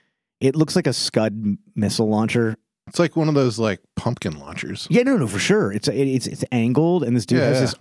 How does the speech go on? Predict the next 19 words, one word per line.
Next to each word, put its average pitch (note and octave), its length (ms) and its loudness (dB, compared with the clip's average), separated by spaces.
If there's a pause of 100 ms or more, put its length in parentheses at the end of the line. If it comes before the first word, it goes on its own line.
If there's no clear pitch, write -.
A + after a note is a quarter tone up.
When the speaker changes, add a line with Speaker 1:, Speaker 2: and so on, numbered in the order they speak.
Speaker 1:
odd, A#2 420 -2
like, F#2+ 340 -4 (140)
airplane B2 680 0
kind B2 160 0
of A#2 100 0
thing A#2+ 420 0
that's A2+ 180 -2
got A2+ 200 0
a G2+ 180 -2 (640)
Speaker 2:
It's G#2 100 -14
basically F3 380 2
a C3+ 40 0
giant B2 320 2
Speaker 1:
pneumatic A#2+ 300 2
jet. A#2 140 0
Speaker 2:
children's A2+ 360 0
toy. D2 380 -8
Speaker 1:
Yeah, E3 240 2
well, D3+ 340 0